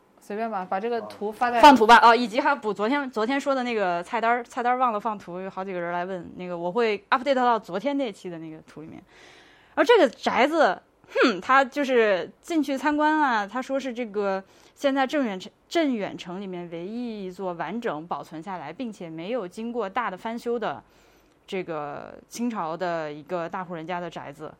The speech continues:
Speaker 2: 然后我、H B还有景路就，我们三个人一人二十块钱，这个买了一个 Access 进去看了一下，然后其他人在院儿里等着。
Speaker 1: 就还，还上面就进去就说这个地方歪门邪道。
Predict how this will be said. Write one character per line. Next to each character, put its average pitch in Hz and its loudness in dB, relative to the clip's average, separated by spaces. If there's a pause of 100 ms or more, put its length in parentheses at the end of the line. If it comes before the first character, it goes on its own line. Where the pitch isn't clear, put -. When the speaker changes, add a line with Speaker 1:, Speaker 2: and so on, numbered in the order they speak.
(520)
Speaker 2:
然 165 -10
后 185 -6
我、 151 -6 (180)
H 233 -10
B 190 -6
还 180 -10
有 175 -6
景 151 -14
路 165 -10
就， 156 -10 (520)
我 175 -6
们 160 -10
三 262 0
个 262 -2
人 180 -4
一 220 -8
人 185 -4
二 202 -2
十 180 -10
块 190 -6
钱， 156 -10 (560)
这 175 -8
个 165 -8
买 156 -8
了 165 -8
一 175 -6
个 180 -2
Access 180 -4
进 180 -12
去 160 -18
看 175 -10
了 143 -10
一 156 -14
下， 143 -12
然 151 -12
后 156 -14
其 170 -16
他 175 -6
人 156 -12
在 170 -8
院 180 -4
儿 170 -4
里 160 -8
等 156 -10
着。 135 -16 (200)
Speaker 1:
就 392 -4
还， 254 2
还 254 -4
上 285 -8
面 240 -6
就 262 -4 (440)
进 359 -4
去 254 0
就 233 0
说 247 2
这 247 2
个 240 2
地 226 -6
方 220 0
歪 226 4
门 202 -4
邪 202 -4
道。 214 -6